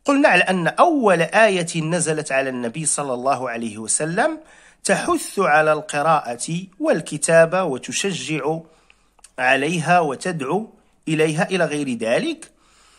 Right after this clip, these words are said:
والقراءة والكتابة فهما من أوائل أدوات التعلم. إذن، آه، قبل أن،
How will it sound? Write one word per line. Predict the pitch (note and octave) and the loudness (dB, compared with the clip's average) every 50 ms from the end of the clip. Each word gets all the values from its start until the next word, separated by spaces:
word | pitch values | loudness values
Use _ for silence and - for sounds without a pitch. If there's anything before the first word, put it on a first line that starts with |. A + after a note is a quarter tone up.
| - _ - | -20 _ 0
والقراءة | E3 G3+ A3+ A#3 - - E3+ - - G3+ A3+ C#4+ D#4+ - A3+ A#3 | 2 4 4 2 0 -6 -10 -4 0 4 4 6 4 4 4 2
والكتابة | G#3+ G3+ F#3+ F3 - - E3 - - F#3+ G3 G#3 B3+ D4+ D#4 D#4 - - _ _ _ _ _ _ _ _ _ _ | 2 2 -2 -4 -6 -6 -4 -2 2 2 2 4 4 2 0 -2 -8 -18 _ _ _ _ _ _ _ _ _ _
فهما | - - G3+ E3+ F#3 G#3 A#3+ C#4 C4 | 0 2 2 4 4 2 2 2 2
من | B3 A#3+ B3 C4 C#4 C4 C4+ - _ _ - | 2 0 -2 -2 -4 -8 -10 -14 _ _ 4
أوائل | F3+ F#3+ G3 A#3+ C#4 D4 C#4 C4+ - A3+ A#3 A#3+ C#4 - | 4 6 6 6 4 4 2 2 0 -2 -2 -2 -2 -2
أدوات | G#3 G#3 F3+ G3 G3 G3 A#3 B3+ A#3+ - | -2 -2 0 2 2 2 2 2 0 -2
التعلم. | G#3 F#3 - - - F#3+ E3+ D3+ D#3+ D#3 C3+ A#2 A2+ G#2 G2+ G2+ - _ _ _ _ _ _ _ - | -6 -10 -8 -2 0 2 2 4 2 0 -2 -4 -8 -10 -14 -16 -20 _ _ _ _ _ _ _ -6
إذن، | B2 C#3 C#3 B2+ G#2 G2 - _ _ _ _ _ _ _ _ _ _ _ _ _ _ _ _ _ - | -2 -2 -2 -2 -2 -8 -14 _ _ _ _ _ _ _ _ _ _ _ _ _ _ _ _ _ -10
آه، | B2 C3 C3 | -8 -8 -8
قبل | - - - F#3+ F3 E3 E3+ | -6 -2 0 0 2 2 0
أن، | E3 E3 E3+ D#3 B2+ A2+ | 0 0 -2 -2 -4 -8